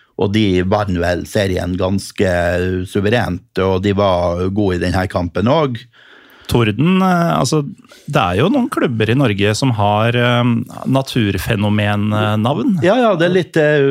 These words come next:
Speaker 1: jeg vet ikke om flere som heter Torden, men det er jo flere som har Lyn som en del av navnet.
Speaker 2: Ja,
Speaker 1: Du har
Speaker 2: ja,
Speaker 1: jo
Speaker 2: så Lyn, og så har du selvfølgelig Brann.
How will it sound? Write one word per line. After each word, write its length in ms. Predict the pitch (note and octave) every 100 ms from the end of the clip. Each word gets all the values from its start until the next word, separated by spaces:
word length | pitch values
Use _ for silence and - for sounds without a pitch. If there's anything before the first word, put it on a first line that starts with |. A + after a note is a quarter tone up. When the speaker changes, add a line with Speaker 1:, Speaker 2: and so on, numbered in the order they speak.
| C#3
Speaker 1:
jeg 100 | D#3+ E3 _ D#3
vet 220 | G3+ -
ikke 120 | D#3+ E3+
om 60 | F3
flere 180 | G#3+
som 140 | E3 A2+
heter 160 | A#2+ -
Torden, 380 | F3+ C#3 F#2+ F#2
men 140 | G#2
det 80 | A#2+
er 60 |
jo 60 | C3
flere 200 | E3+ F#3+
som 180 | - G2+
har 160 | A2+ G2+
Lyn 500 | B2+ E3 E3+ E2+ F2+
som 220 | G2+ G2
en 120 | F#2+
del 260 | G2+ G#2 F#2+
av 60 | F#2+
navnet. 240 | G2+ G2+ A#2+
Speaker 2:
Ja, 180 | D#3+ F#3
Speaker 1:
Du 80 | A2
har 120 | - E3
Speaker 2:
ja, 60 |
Speaker 1:
jo 40 | -
Speaker 2:
så 100 | - D3
Lyn, 240 | C#3 D3+
og 60 | C#3
så 80 | C#3+
har 40 |
du 60 | A#2+
selvfølgelig 340 | B2 A#2+ A2+ A#2
Brann. 400 | G#2+ A#2+ D3